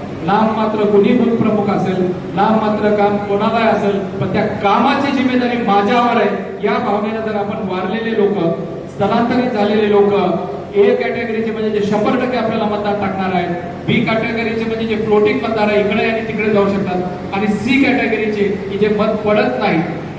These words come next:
असं आपल्याला आता कॅटेगरायझेशन करता आलं पाहिजे. आणि जेव्हा आपण ही विभागणी, आपण वर्गवारी कराल,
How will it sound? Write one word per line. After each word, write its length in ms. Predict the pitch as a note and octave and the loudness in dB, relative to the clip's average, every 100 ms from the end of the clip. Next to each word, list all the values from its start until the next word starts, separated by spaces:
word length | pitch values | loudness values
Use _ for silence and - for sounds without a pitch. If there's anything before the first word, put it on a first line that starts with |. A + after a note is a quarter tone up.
| - | -6
असं 160 | F3+ F3 | -2 0
आपल्याला 340 | A3+ A3+ A3 | 0 0 0
आता 320 | A3 G#3+ G#3 | 0 0 0
कॅटेगरायझेशन 760 | G3+ A3 A3+ A3 G#3 G#3 G#3 - | 2 2 4 4 2 0 0 -2
करता 300 | - G3+ G#3 | -4 -2 0
आलं 280 | G#3+ G#3+ G#3 | 2 2 2
पाहिजे. 440 | G3 F3 F3+ F3 - - - | 2 0 0 -2 -4 -10 -8
आणि 200 | F#3 F#3+ | -4 0
जेव्हा 220 | G#3 A#3+ | 2 2
आपण 180 | - A#3 | 2 2
ही 120 | A3+ | 4
विभागणी, 520 | G3 G3+ G#3 A3+ A#3+ | 4 4 4 2 2
आपण 180 | A#3 A#3+ | 0 0
वर्गवारी 640 | G#3 G3+ G3+ A3 G#3+ G#3 | 0 0 2 0 2 2
कराल, 360 | G#3 G3 F3+ F3 | 2 4 4 2